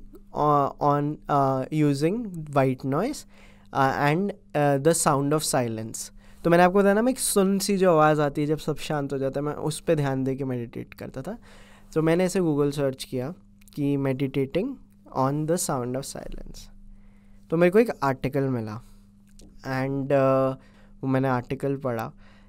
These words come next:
and, uh, वहाँ पे बहुत सारी ऐसी चीज़ें लिखी थी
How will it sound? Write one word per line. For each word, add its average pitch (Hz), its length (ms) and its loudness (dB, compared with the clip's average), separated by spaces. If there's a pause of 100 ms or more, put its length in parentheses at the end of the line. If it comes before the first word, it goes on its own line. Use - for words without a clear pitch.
(140)
and, 117 600 -6
uh, 117 540 -8 (880)
वहाँ 160 140 6
पे 208 120 4
बहुत 160 420 4
सारी 165 280 4
ऐसी 147 240 0
चीज़ें 139 280 -2
लिखी 127 320 -4
थी 170 240 -8